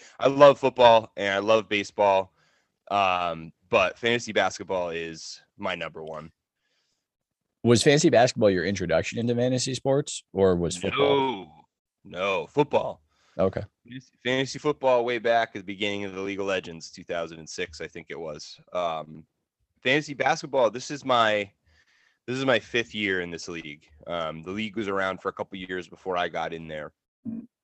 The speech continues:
Speaker 1: Um, but f-, yeah, so this is year five for me with fantasy basketball.
Speaker 2: Okay. All right. So I've got two fantasy basketball questions for you, and then we'll actually talk some N B A stuff.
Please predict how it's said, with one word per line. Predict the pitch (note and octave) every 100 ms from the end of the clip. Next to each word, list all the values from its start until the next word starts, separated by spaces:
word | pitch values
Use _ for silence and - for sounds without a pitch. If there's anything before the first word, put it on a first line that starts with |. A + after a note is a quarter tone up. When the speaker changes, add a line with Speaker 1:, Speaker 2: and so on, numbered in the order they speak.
| F2
Speaker 1:
Um, | E2 D#2 D2 C#2+ D2 _ _ _ _
but | A2+ F#2+
f-, | - -
yeah, | G#2 D#2+
so | -
this | G#2+ A#2+
is | A2+
year | A2+ A2
five | - F#2+ E2+
for | -
me | F2+ F2+ E2 D#2 _ _ _ _ _ _
with | F#2 F2+
fantasy | F2+ D#2+ -
basketball. | D#2+ D2+ - D2 C#2+ _ _ _ _ _ _ _ _ G#3
Speaker 2:
Okay. | A3 E3+ _ _ _ - - - -
All | A2+
right. | F#2
So | -
I've | A#2+
got | C#3 C3 B2+
two | - C#3+ D3+ C#3+ C#3 - _ _ _
fantasy | - A2+ G#2+ G#2
basketball | F#2 F#2 F2 F2+ D#2+
questions | E2 D#2+ D2+ -
for | E2
you, | E2+
and |
then | E2+
we'll | E2+ E2
actually | D#2+ -
talk | D2 C#2
some | - C2
N | B1
B | A1+
A | G#1+
stuff. | - - -